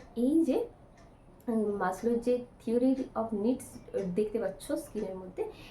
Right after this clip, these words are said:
এই জিনিসটাকে দেখো এর মধ্যে কোন জিনিসটা তোমাকে সব থেকে বেশি নক করছে। হতেই পারে কারো দেখা গেল যে মানি রিলেটেড বিষয়টা কম গুরুত্বপূর্ণ, তার কাছে স্ট্যাটাসটা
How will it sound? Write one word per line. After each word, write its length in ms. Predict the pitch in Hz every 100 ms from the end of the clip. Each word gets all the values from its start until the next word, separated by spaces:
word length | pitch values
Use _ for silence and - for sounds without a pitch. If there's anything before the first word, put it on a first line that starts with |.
| -
এই 180 | 254 269
জিনিসটাকে 460 | 220 220 - 262
দেখো 280 | 208 185 - 175
এর 180 | 214 262
মধ্যে 380 | 254 226 - 403 - - -
কোন 320 | 269 302 311
জিনিসটা 360 | 220 226 - 277
তোমাকে 280 | 240 214 285
সব 200 | 294 285 -
থেকে 120 | 285
বেশি 220 | 262 254
নক 160 | 185 170 -
করছে। 260 | 180 - 226 -
হতেই 240 | 320 359 -
পারে 240 | 220 - - - -
কারো 200 | 233 240
দেখা 220 | 214 214
গেল 200 | 208 233
যে 120 | 415
মানি 460 | 330 180 202 254 339 - - -
রিলেটেড 460 | 214 214 214 277 254
বিষয়টা 440 | 226 240 233 370 427 - -
কম 220 | 320 339
গুরুত্বপূর্ণ, 760 | 214 208 - 180 185 185 214 466 - -
তার 160 | 214 196
কাছে 300 | 226 240 453
স্ট্যাটাসটা 500 | - 226 214 - 427